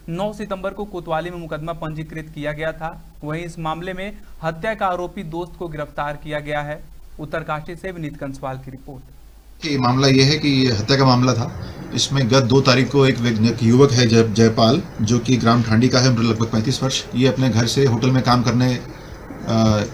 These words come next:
Speaker 2: करता था। ये घर से बोलकर गया था, "मैं काम करने जा रहा हूँ", जिसकी बॉडी हमें चार तारीख को, अ, सू-, सूचना मिली थी कि ठांडी गांव में ही जो, अ, नदी है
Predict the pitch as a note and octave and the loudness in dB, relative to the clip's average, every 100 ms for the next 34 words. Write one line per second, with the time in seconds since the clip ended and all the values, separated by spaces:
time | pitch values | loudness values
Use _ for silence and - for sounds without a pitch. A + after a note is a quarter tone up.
0 | - A#2 C#3+ C3 B2 C3 A2+ A2+ C3+ B2 | 0 2 4 2 2 2 2 2 2 2
1 | A#2 A2 A#2 B2 A#2+ A2+ A2+ A2 A#2 G#2+ | 2 2 2 2 2 2 2 2 2 4
2 | G#2+ A2 G#2+ A2 A2 - A2 A2+ B2+ A2+ | 2 2 2 0 0 0 0 2 2 2
3 | B2+ C3 A#2 A#2+ A#2+ A#2 A2 G#2 - - | 0 0 2 2 2 -2 -2 -6 -8 -14
4 | - - - - - A#2 A2+ A2+ - C3 | -18 -18 -16 -18 -4 0 2 2 -2 -2
5 | A#2 C3 B2 C#3 B2+ C3 C3 E3+ - - | 0 0 2 2 4 2 2 -2 -6 -16
6 | - - B2 - B2 D3 C3+ C3 C3 B2+ | -12 -6 -4 0 2 4 4 4 2 2
7 | E3+ C3+ B2 A#2+ A2 G#2+ G#2+ A2+ C#3 A2 | 0 0 0 0 -2 -2 2 4 4 2
8 | - | 0